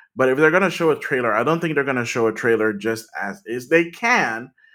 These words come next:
but I feel like if they waited specifically, if Jeff Keighley is, if Jeff Keighley is the Dorito Pope,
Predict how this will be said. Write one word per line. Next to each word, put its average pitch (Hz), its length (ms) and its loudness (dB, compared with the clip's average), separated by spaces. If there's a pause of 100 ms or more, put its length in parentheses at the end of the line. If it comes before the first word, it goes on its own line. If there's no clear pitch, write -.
(260)
but 151 140 2
I 143 120 2
feel 208 420 0
like 170 420 2
if 156 200 -4
they 147 160 4
waited 156 640 0
specifically, 147 1000 -4 (260)
if 185 360 -4
Jeff 233 320 2
Keighley 180 680 -6 (520)
is, 160 600 4 (800)
if 160 200 -2
Jeff 214 280 2
Keighley 175 460 -4
is 127 560 -4
the 147 140 6
Dorito 143 560 2
Pope, 113 400 -2